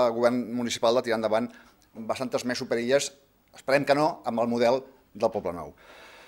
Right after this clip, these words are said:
Em, aquest model, aquest model de pla pilot de superilla Poble Nou, que ja deixa de ser un pla pilot per convertir-se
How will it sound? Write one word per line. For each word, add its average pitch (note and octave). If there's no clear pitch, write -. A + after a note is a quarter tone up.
Em, D#3
aquest E3
model, F3+
aquest D3+
model D#3+
de D3
pla D3+
pilot E3
de C#3
superilla C#3+
Poble D3
Nou, E3+
que D3
ja E3
deixa D3+
de D3
ser D3+
un C#3
pla C3+
pilot C#3+
per B2
convertir-se B2+